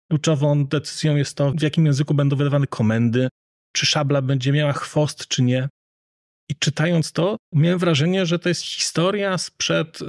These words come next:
stu pięćdziesięciu lat, która odegrała się w kraju nieco na północ,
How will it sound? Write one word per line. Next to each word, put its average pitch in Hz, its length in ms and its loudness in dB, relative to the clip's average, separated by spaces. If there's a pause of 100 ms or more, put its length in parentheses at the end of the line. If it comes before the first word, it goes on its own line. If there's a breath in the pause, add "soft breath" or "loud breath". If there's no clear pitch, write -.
(220)
stu - 280 -4
pięćdziesięciu 165 600 0
lat, 139 200 0
która 156 200 -2
odegrała 143 460 0
się 139 200 -2
w - 100 -12
kraju 147 280 0
nieco 147 260 0
na 139 120 2
północ, 135 540 0